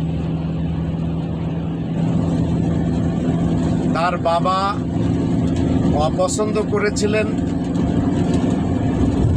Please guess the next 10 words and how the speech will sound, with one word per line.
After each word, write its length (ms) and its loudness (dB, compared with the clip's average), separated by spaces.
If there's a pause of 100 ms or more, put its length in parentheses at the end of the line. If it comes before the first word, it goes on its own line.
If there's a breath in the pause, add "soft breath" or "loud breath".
(1500)
আর 120 0 (2500)
মাইকেল 500 0
মধুসূদন 580 0 (100)
দত্তের 420 0 (140)
বাবা 320 2 (1600)
নিজ 180 0 (160)
ছেলের 340 0 (100)
বিরুদ্ধে 400 0 (160)
সবচেয়ে 500 -2
বেশি 280 -2